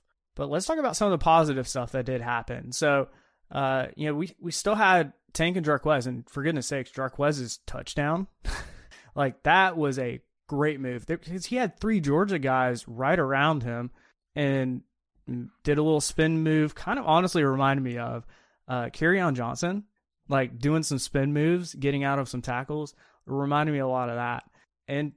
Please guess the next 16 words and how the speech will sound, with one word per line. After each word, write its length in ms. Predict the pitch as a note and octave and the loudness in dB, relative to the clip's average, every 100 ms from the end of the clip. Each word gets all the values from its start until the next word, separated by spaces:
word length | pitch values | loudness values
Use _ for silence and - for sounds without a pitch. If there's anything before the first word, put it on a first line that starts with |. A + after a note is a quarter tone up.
| _ | _
breaking 380 | - B2+ D#3 C#3+ | -4 -4 -4 -2
out 220 | D3+ F3 C#3 | 2 0 -2
and 180 | B2 | -8
scoring 300 | - - C#3 | -8 -6 -4
that 140 | D3+ C#3 | -2 0
long 200 | D3 C#3+ | 0 0
touchdown. 420 | D#3 - - A2 | -2 -2 -8 -8
I 40 | |
mean, 140 | C3+ C#3+ | -6 -2
that's, 280 | D3 - - | -2 -2 -8
that's 280 | C#3 G3+ | -6 -6
the 120 | - B3 | -6 -2
kind 200 | A3 D3 | 0 0
of 60 | |
stuff 480 | - D#3+ D#3+ C#3 C3+ - _ _ _ C#3 | 0 4 6 6 2 -12 _ _ _ -2
that 320 | C#3 B2+ | 0 0